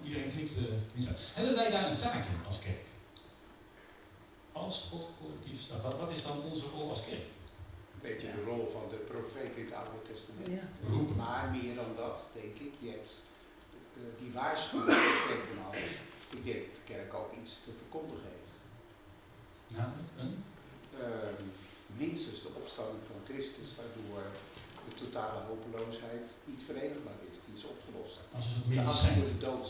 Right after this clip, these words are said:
Speaker 2: zeg maar. Je vroeg nog alternatief. Wat mij altijd wel helpt is Pet-, één Petrus. Daar gaat het veel over, eh, lijden, ook juist door de gelovigen. En dan zegt Petrus, zijn oplossing is dan: "Laten we onze zielen overgeven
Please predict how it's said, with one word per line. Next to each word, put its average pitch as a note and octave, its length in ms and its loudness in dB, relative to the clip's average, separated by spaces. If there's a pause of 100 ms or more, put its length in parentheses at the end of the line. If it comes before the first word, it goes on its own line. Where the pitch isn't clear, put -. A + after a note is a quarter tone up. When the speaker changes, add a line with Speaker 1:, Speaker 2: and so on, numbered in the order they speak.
Speaker 2:
zeg - 80 -8 (100)
maar. - 140 -12 (1200)
Je A#2 120 -12
vroeg D#3 220 -2
nog - 80 -2 (120)
alternatief. A#2+ 580 -4 (200)
Wat A#2 200 0
mij - 120 0 (100)
altijd - 320 2
wel C3 100 -2 (100)
helpt C#3+ 180 -2 (100)
is A#2 60 -6 (120)
Pet-, C#3 300 -2 (120)
één A#2+ 120 0 (100)
Petrus. - 440 -6 (460)
Daar - 160 -10
gaat C3 180 -6
het - 160 -10
veel C#3+ 180 4 (180)
over, G#2+ 300 -6
eh, G2 100 -10 (200)
lijden, C#3 340 -2 (140)
ook B2 120 -4 (160)
juist C#3 220 -4 (100)
door G2+ 220 -6
de - 120 -10
gelovigen. C3 540 -6 (500)
En - 120 -10
dan A#2 80 -2 (100)
zegt - 180 -2 (100)
Petrus, B2+ 400 -2
zijn A#2 120 0 (120)
oplossing C3+ 360 -6 (120)
is - 160 -6
dan: B2 120 -2 (440)
"Laten B2+ 240 0
we A#2 120 -2
onze - 160 -6 (100)
zielen C#3+ 240 -4 (120)
overgeven B2 600 -2